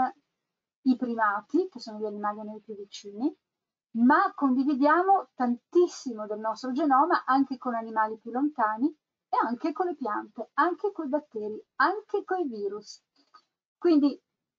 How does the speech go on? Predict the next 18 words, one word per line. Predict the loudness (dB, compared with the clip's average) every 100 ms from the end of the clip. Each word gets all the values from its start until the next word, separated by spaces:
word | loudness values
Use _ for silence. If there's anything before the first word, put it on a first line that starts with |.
| _ 0
noi | 4 4 0
siamo, | 0 6 6 6 6 4
il | 2
nostro | 4 4 2 0 0
corpo, | 6 6 6 2 -2 0
il | 0
nostro | 0 -2 -2 -6 -2
D | 0
N | 2 2
A | 4 4
riassume | 2 -4 -6 -4 -4 -2 -4
la | -8
storia | -8 -6 -4 -4 -8 -10 -8
dell'evoluzione | -8 -8 -12 -12 -12 -10
della | -8 -10
vita | -10 -16
sulla | -10 -10 -8
Terra, | -8 -8 -6 -6